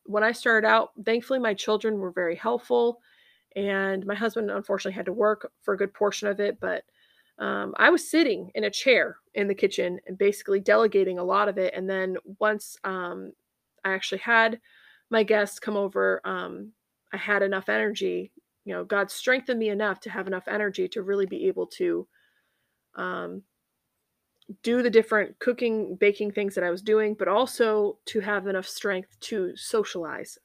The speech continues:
For me, socialize-, uh, socialization is very difficult. Um, communicating with others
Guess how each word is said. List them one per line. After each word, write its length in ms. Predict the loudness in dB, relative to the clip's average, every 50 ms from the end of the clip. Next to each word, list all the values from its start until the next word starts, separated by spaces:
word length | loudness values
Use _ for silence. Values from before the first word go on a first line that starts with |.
| _
For 120 | 0 2 2
me, 300 | 2 2 2 2 2 0
socialize-, 580 | 2 4 4 4 6 6 2 4 4 2 -2 -4 -4
uh, 180 | -2 -2 -2
socialization 720 | -2 -2 -4 -2 0 0 0 0 2 2 0 0 0 -2 -6
is 140 | -6 -4
very 160 | -4 -4 -4 -2
difficult. 480 | -4 -6 -6 -4 -6 -6 -6 -6 -8 _ _ -20 -20 -20 _ _ _ _
Um, 160 | -2 -2 -2 -2
communicating 580 | -2 -2 0 0 0 2 2 2 2 2 2
with 120 | -2 -4 -2
others 460 | -2 0 0 2 0 0 -2 -6